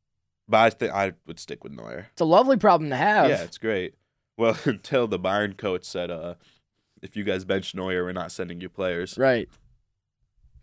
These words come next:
Speaker 2: Interesting. It's an interesting scenario back there. Just because they're both,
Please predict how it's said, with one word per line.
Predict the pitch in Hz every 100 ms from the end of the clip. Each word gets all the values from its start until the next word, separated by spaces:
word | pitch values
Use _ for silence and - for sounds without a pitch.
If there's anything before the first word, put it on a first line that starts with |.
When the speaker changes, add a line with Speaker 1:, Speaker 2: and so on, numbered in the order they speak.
| _ -
Speaker 2:
Interesting. | 233 208 160 - 107
It's | 113 -
an |
interesting | 262 285 285 269 233
scenario | - 202 196 156
back | 139 117
there. | 110 92 - _ _ - - _ _ _
Just | 202 -
because | 226 233 202
they're | 165
both, | 147 220